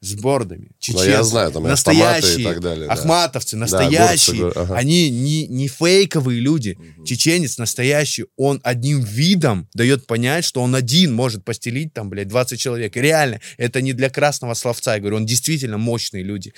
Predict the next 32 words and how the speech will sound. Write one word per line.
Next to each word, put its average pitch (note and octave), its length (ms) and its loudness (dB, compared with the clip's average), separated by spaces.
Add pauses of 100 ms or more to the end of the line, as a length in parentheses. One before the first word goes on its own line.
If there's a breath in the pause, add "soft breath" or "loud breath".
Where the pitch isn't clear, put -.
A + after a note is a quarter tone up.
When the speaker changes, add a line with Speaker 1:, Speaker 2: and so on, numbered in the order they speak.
(240 loud breath)
Speaker 1:
Они B2 240 -2
вышли, B2 420 0 (100)
и G#2+ 100 -4
я A2+ 120 2
понял, C3+ 400 -2
кто D3 400 0
приехал. A#2 600 -4 (140)
Мне B2 120 -4
самому C#3+ 260 -6
страшно G#2+ 400 -8
стало. E2+ 280 -8 (300 loud breath)
Speaker 2:
А - 120 -2
ты A2+ 120 2
в F#2+ 60 -2
тот G2 160 0
момент, A2 460 2
э, F2+ 240 -6
не F2+ 160 -6
думал, G#2+ 480 -2
э, D2+ 200 -4
сколько - 340 -4
ты F2+ 80 -2
будешь E2 240 -2
должен D#2+ 340 -4
за D2+ 120 -4
это? C#2+ 200 -8 (380)
Speaker 1:
Нисколько. A2 440 -6 (480)
Speaker 2:
Ты B2+ 120 4
не B2 120 6
думал C#3 380 2 (240)
или A2 200 2
думал? G#2+ 340 0